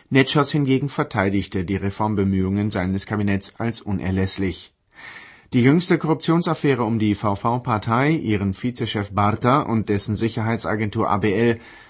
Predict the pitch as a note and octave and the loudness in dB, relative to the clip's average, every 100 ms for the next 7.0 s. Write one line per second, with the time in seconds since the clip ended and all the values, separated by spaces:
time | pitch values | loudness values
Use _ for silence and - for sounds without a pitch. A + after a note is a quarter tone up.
0 | - - D#3 D#3+ D3+ C#3+ C#3+ D3+ C#3 C#3 | -12 -4 0 4 4 4 0 2 2 0
1 | - B2 G#2 A2 F#2+ G#2+ G#2 A2 - A#2 | 0 0 0 -2 0 -2 -2 -4 -4 -2
2 | - A#2 A#2 A#2+ A2 A2 F#2+ - - - | 0 2 2 0 0 2 0 -2 -16 -20
3 | _ - - C3+ B2+ G#2+ G2 A2 A#2 A2+ | _ -20 0 2 4 4 4 6 6 4
4 | G2+ G2+ F#2+ - F#2+ F2+ A#2+ B2 - D#3 | 2 2 0 0 -4 0 0 0 -4 -6
5 | D#3 C3+ - - B2+ A2 G2 F#2+ F#2+ - | -2 -4 -4 -2 2 2 2 0 -2 -2
6 | G2+ G#2+ B2 - A2+ G2 F#2 E2 - - | 0 2 0 0 -2 -2 -2 -4 -8 -12